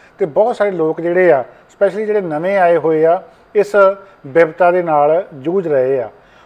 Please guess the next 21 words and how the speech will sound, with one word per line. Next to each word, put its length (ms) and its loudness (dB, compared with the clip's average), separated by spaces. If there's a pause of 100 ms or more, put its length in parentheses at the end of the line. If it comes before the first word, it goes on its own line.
(140)
ਹੁਣ, 300 0
ਅ, 280 -4
ਜਿਹੜੀ 340 -6
ਇਹ 60 -2
ਗੱਲ 140 2
ਕਹੀ 220 -4
ਜਾਂਦੀ 260 -2
ਆ 60 0
ਵੀ 160 -4
"ਤੁਸੀਂ, 440 -10
ਅ, 320 -2
ਕੈਨੇਡਾ 340 0
ਬੈਠੇ 280 -4
ਕੀ 200 -8
ਕਰਦੇ 380 -2
ਆ, 80 -10 (300)
ਤੁਸੀਂ 240 -6
ਇੱਥੇ 240 0
ਨੂੰ 200 0
ਆ 60 2
ਜਾਓ, 160 -2